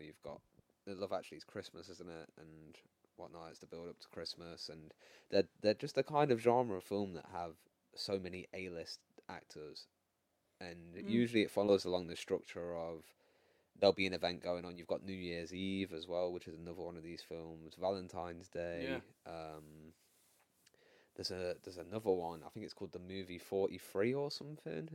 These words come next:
Speaker 1: Um, which is a sim-, about creating a film, and it's got all these star-studded actors in and whatnot. And it just got me thinking: like, can you sell a film just on, on that? I mean, with,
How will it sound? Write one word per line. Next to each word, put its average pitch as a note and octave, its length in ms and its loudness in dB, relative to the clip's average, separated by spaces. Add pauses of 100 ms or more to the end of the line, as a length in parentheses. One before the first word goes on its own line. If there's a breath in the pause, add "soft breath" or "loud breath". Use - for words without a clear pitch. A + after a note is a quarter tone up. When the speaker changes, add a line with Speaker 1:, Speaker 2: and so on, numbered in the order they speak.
(140)
Speaker 1:
Um, E2+ 680 -8 (640)
which G2 220 -6
is F2+ 360 -6 (280)
a - 60 -12
sim-, F#2 340 -2
about F#2 360 2 (120)
creating F2 400 -6
a D#2+ 40 -10
film, E2 380 -8 (140)
and - 100 -16
it's - 100 -14
got E2 100 -6
all E2+ 120 -6
these E2 180 -8
star-studded D#2+ 520 -8
actors D#2+ 340 -12
in D#2 80 -12
and D2+ 280 -16
whatnot. C#2+ 400 -18 (600)
And G#2 100 0
it A#2+ 40 6
just D3+ 120 -4
got B2+ 100 -2
me F#2+ 60 -6
thinking: A#2+ 340 -4
like, D#2+ 200 -6 (100)
can A#2 240 -4
you G2 460 -2 (1120)
sell G#2 280 6
a F#2 80 4
film G#2 520 2
just - 260 -10
on, E2+ 240 -4 (640)
on F2+ 240 -10
that? F#2 280 -6 (340)
I F#2+ 60 -8
mean, G2 180 -6
with, A2+ 160 0